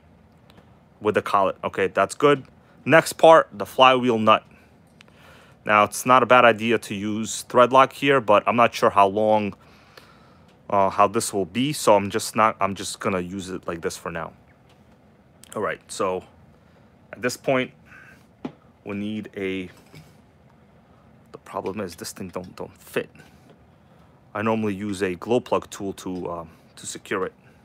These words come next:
All right, here we go. Yeah, yeah, here we go. So with the, with the piston stopper tool,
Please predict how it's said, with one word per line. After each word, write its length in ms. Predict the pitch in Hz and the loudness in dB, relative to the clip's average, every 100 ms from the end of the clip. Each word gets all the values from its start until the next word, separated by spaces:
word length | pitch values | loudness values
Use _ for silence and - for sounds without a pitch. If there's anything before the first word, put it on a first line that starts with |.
| _ _ _ _ _ _ _ _ _ _ _ _ _ _ _ _ - | _ _ _ _ _ _ _ _ _ _ _ _ _ _ _ _ -20
All 100 | - | -14
right, 100 | 90 | -14
here 140 | - 101 | -10 -8
we 80 | 92 | -6
go. 180 | 87 | -6
Yeah, 140 | 92 90 | -4 -4
yeah, 200 | 90 82 | -4 -4
here 140 | 104 | -6
we 80 | 104 | -4
go. 160 | 85 - _ _ - - | -6 -10 _ _ -20 -4
So 180 | - 127 | 2 2
with 100 | 117 | 2
the, 240 | - - | -2 -6
with 100 | 120 | -8
the 80 | 110 | -4
piston 380 | - 202 - 165 | 0 0 0 -4
stopper 340 | - 175 - | 4 4 4
tool, 400 | 151 170 160 151 | 0 0 0 -2